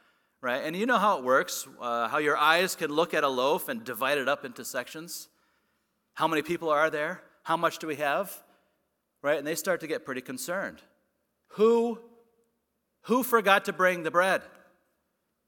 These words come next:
Now we're, now we're stuck." And Jesus sees this, and, oh, what a grievous sight this is to him. And he says to him, "Guys, we just talked to the Pharisees, and they are,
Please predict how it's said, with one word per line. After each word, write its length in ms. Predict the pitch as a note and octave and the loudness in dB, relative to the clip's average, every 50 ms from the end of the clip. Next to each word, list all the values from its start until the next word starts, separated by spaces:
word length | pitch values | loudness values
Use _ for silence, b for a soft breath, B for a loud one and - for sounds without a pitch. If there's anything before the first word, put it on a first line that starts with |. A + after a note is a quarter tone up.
| _ _ _ _ _ _ _ _ _ | _ _ _ _ _ _ _ _ _
Now 280 | - A2 C#3 D#3+ F3 F3 | -2 4 6 6 6 4
we're, 340 | D#3+ D3+ D3 D3 D3 C3 C3 | 2 -2 -4 -4 -4 -6 -4
now 220 | C3+ C#3+ D3+ F3+ F3+ | 0 2 2 4 4
we're 120 | D#3+ C#3+ | 2 0
stuck." 500 | - - - - B2+ G#2 - - - - _ _ _ _ _ _ _ _ _ _ _ _ _ _ _ _ _ _ _ _ _ _ _ _ _ _ _ _ _ _ _ _ _ _ _ _ _ _ _ _ _ _ _ _ - | -2 -4 -6 -4 -6 -6 -6 -8 -20 -20 _ _ _ _ _ _ _ _ _ _ _ _ _ _ _ _ _ _ _ _ _ _ _ _ _ _ _ _ _ _ _ _ _ _ _ _ _ _ _ _ _ _ _ _ -18
And 100 | B2+ A#2+ | -16 -10
Jesus 400 | A2+ D3+ G3 A3+ F3 D3+ C3 - | -6 -4 -4 -2 -2 -4 -6 -6
sees 320 | - F3 G#3+ B3 A3+ - - | -6 -6 -6 -6 -6 -8 -8
this, 320 | F2+ D#2+ - - - - | -10 -10 -10 -10 -14 -12
and, 240 | A2+ G#2+ G2 F#2 G2 _ _ _ _ _ _ _ - | -12 -12 -14 -14 -18 _ _ _ _ _ _ _ -18
oh, 400 | C3 E3+ F3 E3+ - - - - _ _ _ _ | -14 -10 -10 -10 -10 -12 -18 -20 _ _ _ _
what 220 | - G3 A#3+ B3 G#3 | -10 -8 -6 -6 -6
a 40 | |
grievous 880 | F3 C3+ - D3+ F3+ G#3+ C4 C#4+ E4+ B3+ B3+ G3+ - - - - - - | -6 -8 -10 -10 -4 -2 2 2 2 4 2 0 0 0 -4 -4 -4 -2
sight 300 | - - A#3+ B3+ C4+ B3+ | 0 2 4 4 2 2
this 220 | C4 G#3 F#3 - - | -2 -6 -6 -6 -6
is 260 | F3 G#3+ C#4 B3+ - | -6 -6 -6 -6 -6
to 140 | - G#3 F3+ | -4 -4 -2
him. 320 | D3+ C3+ A#2+ G2+ F#2 - - b b b b b b b b b b b _ _ _ _ _ _ - | 0 0 0 -2 -4 -8 -16 b b b b b b b b b b b _ _ _ _ _ _ -6
And 120 | G3 A3 | 0 0
he 80 | A#3+ A#3 | 2 2
says 280 | A#3 - C#4 D4 E4+ D4 | 4 6 6 6 6 4
to 100 | - B3+ | 0 0
him, 100 | G#3+ F#3+ | 0 4
"Guys, 300 | E3 A#3+ B3+ D4 C#4 A3 | 6 8 8 8 8 6
we 120 | A3+ A3+ | 4 -2
just 260 | G#3 C#4 F#4 C4 - - | 0 0 0 -2 -2 0
talked 300 | - C4+ C4+ C4 - - | 2 4 4 4 2 2
to 60 | B3 | 0
the 80 | A3+ | 0
Pharisees, 840 | - - A3+ B3 C4 C4+ A#3+ - - A#3 F3+ C#3 A#2 - - - - b b b b b b b b | 0 2 2 4 4 4 2 0 -4 -4 -4 -4 -4 -6 -8 -10 -10 b b b b b b b b
and 140 | - G3 G#3+ | -4 0 2
they 120 | A#3 A#3+ | 4 4
are, 200 | A#3 A3 G#3 - | 4 4 2 0